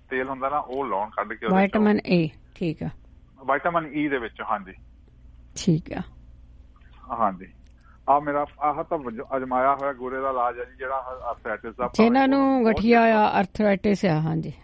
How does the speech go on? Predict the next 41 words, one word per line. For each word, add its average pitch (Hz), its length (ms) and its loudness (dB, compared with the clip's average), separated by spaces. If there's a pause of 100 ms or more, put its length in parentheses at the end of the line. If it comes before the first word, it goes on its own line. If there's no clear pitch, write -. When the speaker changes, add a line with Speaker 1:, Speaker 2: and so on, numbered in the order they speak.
(160)
Speaker 2:
ਠੀਕ 165 280 0
ਆ। 156 60 -2 (220)
Speaker 1:
ਹਾਂਜੀ, 123 380 0
ਉਹਨਾਂ 143 240 -2
ਨੂੰ 160 180 -6
ਸੌਂਫ, 127 520 -2
ਸੁੰਡ 139 320 -10
ਤੇ 151 160 -10
ਕਾਲੀਆਂ 120 400 -2
ਮਿਰਚਾਂ, 127 460 -4 (1080)
ਪੁਦੀ 151 360 -2
ਇੱਕੋ 156 320 -6
ਜੀ 170 140 -6
ਬਣਾ 113 380 2
ਲੈਣ। 143 220 0 (880)
ਕੁਛ 160 140 -2 (500)
ਸਾਈਡ 123 200 0
ਇਫੈਕਟ 143 320 -4
ਨਹੀਂ, 170 160 -12
ਬਸ 147 160 2 (100)
ਠੰਡਾ 160 260 0
ਪਾਣੀ 170 280 -4
ਤੇ 165 160 -12
ਖਟਿਆਈ 127 400 -4
ਨਹੀਂ 107 120 -12
ਖਾਣੀ, 92 220 -14 (720)
ਠੰਡਾ 180 240 0
ਕੁਛ 170 240 -8
ਨਹੀਂ 139 140 -12
ਖਾਣਾ, 127 200 -2
ਤੱਤਾ 156 400 -2
ਜੋ 147 140 -6
ਮਰਜ਼ੀ 117 280 -8
ਖਾਓ। 95 240 -14 (960)
Speaker 2:
ਠੀਕ 175 460 0
ਹੈ 170 100 0
ਜੀ। 156 120 -4
Speaker 1:
ਪੱਕਾ 160 240 -4
ਇਲਾਜ 131 340 -4
ਆ 101 100 -10
ਜੀ, 113 120 -14